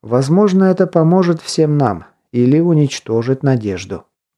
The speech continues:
«Ах да, забыл сказать. Я передал весточку отцу. Думаю, утром тебя уже будет ждать машина, которая доставит тебя в земли боярина».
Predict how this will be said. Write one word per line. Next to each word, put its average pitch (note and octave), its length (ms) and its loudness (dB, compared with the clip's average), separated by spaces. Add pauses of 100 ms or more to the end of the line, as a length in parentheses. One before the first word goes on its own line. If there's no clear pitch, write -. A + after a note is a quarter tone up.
(1500)
«Ах A2+ 320 -6
да, A#2 300 0
забыл C3+ 380 0
сказать. C#3+ 580 -2 (380)
Я D3 260 0
передал E3+ 440 2
весточку D#3+ 600 0
отцу. C#3 500 0 (200)
Думаю, A#2+ 520 0
утром C3 440 -2
тебя B2 300 0
уже B2+ 220 2
будет C3 360 2
ждать B2+ 300 0
машина, B2+ 560 -4 (120)
которая D3+ 400 2
доставит C#3+ 580 0
тебя C3+ 260 0
в C3 40 0
земли B2 380 0
боярина». A2 600 -2